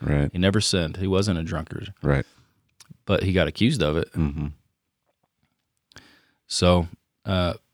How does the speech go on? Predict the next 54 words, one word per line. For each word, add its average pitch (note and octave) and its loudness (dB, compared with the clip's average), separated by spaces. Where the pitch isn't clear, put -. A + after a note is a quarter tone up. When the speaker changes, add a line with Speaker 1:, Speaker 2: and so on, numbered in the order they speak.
Speaker 2:
that, B2+ 4
that C3+ 0
kinda G#2 4
made F2+ 4
me E2+ 2
think D#2+ 0
about E2+ 2
it. F2+ 4
It A#2 6
was C#3+ 4
a C3 4
lot A2+ 8
easier F#2+ 4
for F#2 0
me, F#2 4
at - 2
least, G2+ 2
whenever F2 0
I E2+ 2
was E2 -2
not F2 0
a F2+ -4
pastor, G#2 0
to G#2 0
have G#2+ 4
those G#2+ 2
type G#2+ 0
of G#2+ 0
relationships. A2 -2
Speaker 1:
Mm-hmm. D2+ -8
Speaker 2:
I A2 2
think D#3+ 4
it A#2+ 2
takes G2 0
a F2+ -4
lot E2+ 0
of D#2+ -4
work. D#2+ -4
It, F#2 -6
it F2+ -8
takes - -2
a G#2 2
lot F#2 2
of E2+ -2
work E2 -6
maybe E2+ -4
to E2+ -6
try F2 -4
to D#2+ -6
foster E2+ -4
a D#2+ -4
relationship D#2+ -6
with F#2 -8
someone. F2 -6